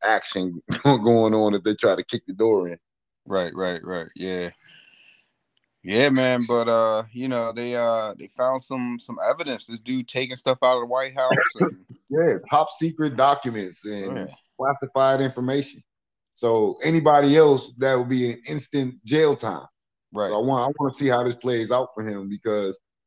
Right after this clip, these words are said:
Speaker 1: uh, the twenty twenty-four is looming, you know,
Speaker 2: Right.
Speaker 1: and he's under the impression he's gonna run again, or at least endorse somebody. I'm hoping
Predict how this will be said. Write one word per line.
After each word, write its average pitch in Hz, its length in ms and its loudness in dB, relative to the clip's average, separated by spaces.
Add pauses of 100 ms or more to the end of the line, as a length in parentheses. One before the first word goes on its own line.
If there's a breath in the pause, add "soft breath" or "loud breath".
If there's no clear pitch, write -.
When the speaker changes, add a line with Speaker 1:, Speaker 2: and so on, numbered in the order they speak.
(420)
Speaker 1:
uh, 107 480 2
the 101 180 -4
twenty 131 220 2
twenty-four 131 680 4
is 113 180 2
looming, 135 440 2 (800)
you 117 100 -2
know, 117 220 2
Speaker 2:
Right. - 80 -8 (480)
Speaker 1:
and 113 320 -2
he's 143 240 2
under 131 180 2
the 131 140 2
impression 127 420 2
he's 131 200 0
gonna 123 200 0
run 156 240 2
again, 120 420 -2
or 107 200 0
at 107 60 -2
least 131 260 0
endorse 107 440 0
somebody. 107 400 -4
I'm 139 80 -2
hoping 131 460 0